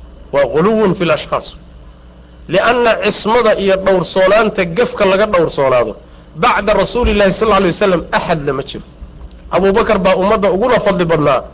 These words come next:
uguna cilmi badnaa bacda Rasuulillahi sal alay wasalam.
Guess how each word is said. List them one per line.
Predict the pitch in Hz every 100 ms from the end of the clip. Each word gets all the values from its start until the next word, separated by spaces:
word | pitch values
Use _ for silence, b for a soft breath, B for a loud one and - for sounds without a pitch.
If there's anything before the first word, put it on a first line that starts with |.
| B B B B
uguna | 202 226 285 214
cilmi | 196 220 208
badnaa | 185 190 180
bacda | 175 226 214
Rasuulillahi | 208 175 233 208 190
sal | 170 208
alay | 190 175
wasalam. | 156 220 214 143